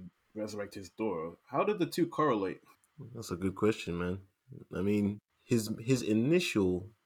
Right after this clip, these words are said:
Speaker 2: wish was to actually destroy gods. 'Cause do you remember in, um, Omnipotent City? When
Speaker 1: Yeah.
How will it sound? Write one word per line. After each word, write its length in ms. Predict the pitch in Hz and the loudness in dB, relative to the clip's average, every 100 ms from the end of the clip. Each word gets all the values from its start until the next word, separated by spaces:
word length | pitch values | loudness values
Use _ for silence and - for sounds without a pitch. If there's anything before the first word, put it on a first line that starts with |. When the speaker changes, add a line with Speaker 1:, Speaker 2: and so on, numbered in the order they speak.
| _ _ _ - | _ _ _ -2
Speaker 2:
wish 480 | 92 90 - - - - | -2 -2 -6 -14 -16 -8
was 180 | 95 - | -6 0
to 120 | 104 | 2
actually 420 | 104 - 98 98 | 2 0 -2 -2
destroy 680 | 90 90 - 101 98 95 95 - - | -2 -4 -2 2 4 4 0 -8 -10
gods. 460 | - 92 87 - - | 0 0 0 -6 -4
'Cause 120 | 101 98 | -2 0
do 40 | |
you 80 | 123 | 2
remember 380 | 135 147 131 123 | 6 6 6 6
in, 120 | 120 | 8
um, 520 | 113 110 110 107 107 - - - - - _ | 6 6 4 0 -4 -10 -16 -16 -20 -20 _
Omnipotent 640 | 107 107 123 120 113 117 104 | 2 4 4 2 0 -2 -2
City? 440 | - 110 87 - _ _ _ _ _ | -2 -2 -4 -8 _ _ _ _ _
When 280 | - - 98 | 0 2 4
Speaker 1:
Yeah. 220 | 95 - | 2 -2